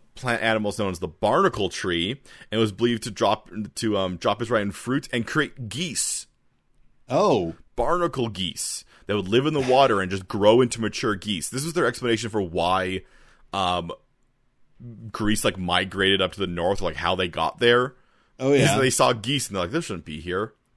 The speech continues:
Speaker 1: Must come from trees."
Speaker 2: I like how they were like, "The ki-, that can't be here. How could it have possibly gotten here? I know. A fruit must have fallen <laughs> in the ocean and then turned into a goose. Not the goose flew." <laughs>
Speaker 1: No.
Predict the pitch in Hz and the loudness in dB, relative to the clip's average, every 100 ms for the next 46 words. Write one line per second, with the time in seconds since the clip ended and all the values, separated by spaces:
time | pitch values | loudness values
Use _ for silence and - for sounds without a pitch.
0 | _ 175 - 170 113 90 - - 170 202 | _ -14 -6 -6 -4 -10 -8 0 4 4
1 | 233 226 220 202 175 147 - _ _ 196 | 4 6 6 8 6 6 0 _ _ -10
2 | 202 - 214 214 220 208 147 135 - 98 | -10 0 0 4 2 4 4 4 2 -2
3 | 90 87 90 120 160 180 165 147 135 - | 0 0 2 2 4 4 6 6 4 0
4 | 127 131 135 117 107 110 107 92 82 80 | 4 4 4 2 2 2 0 0 -6 -10
5 | 78 - 147 156 117 87 82 107 - 151 | -12 -2 2 4 4 2 -2 -6 0 4
6 | 170 185 160 143 - - 143 139 127 - | 6 6 4 2 0 4 6 6 6 4
7 | 131 127 113 107 - 92 85 92 98 101 | 4 6 6 4 2 -4 -4 -4 -2 -2
8 | - 117 104 104 110 101 87 92 80 - | 0 -2 0 0 0 0 -2 -8 -10 -12
9 | - - - - - 165 185 180 - 147 | -14 -20 -20 -20 -2 4 4 2 -4 2
10 | 170 139 170 196 - - - 143 190 185 | 4 8 8 8 4 -2 4 8 10 10
11 | 165 202 - - - - - 131 165 147 | 10 8 6 -2 -8 -8 -12 -4 4 4
12 | 85 | 4